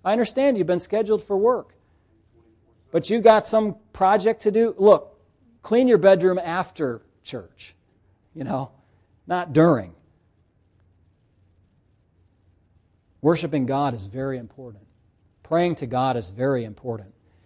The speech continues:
What you do now sets patterns, too, for your kids. Been said, and I think it's true, it's very unlikely,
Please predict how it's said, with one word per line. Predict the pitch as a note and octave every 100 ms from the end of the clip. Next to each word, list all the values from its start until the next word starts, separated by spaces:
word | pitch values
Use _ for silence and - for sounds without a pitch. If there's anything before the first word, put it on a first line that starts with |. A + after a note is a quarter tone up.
| _ _ _ _
What | E3 G#3+
you | A3 F#3+
do | G#3+
now | G3 G#3 G3
sets | F3 E3+ -
patterns, | - F#3 G3+ D3 B2
too, | - A3 G3 A#2+
for | D#3+
your | C#3 B2+
kids. | - F#3 G#2+ - - _ _ _ _ _ _ _ _ _
Been | C3 A#2
said, | - D3+ A#2
and | A2+
I | G#2+
think | C3+ A2
it's | -
true, | - D3+ A#2+
it's | A2 -
very | B2+ A#2 D#3 F3+ F3+ F3 _ _ D3
unlikely, | D3+ C#3 C#3 D3 - A2 E2+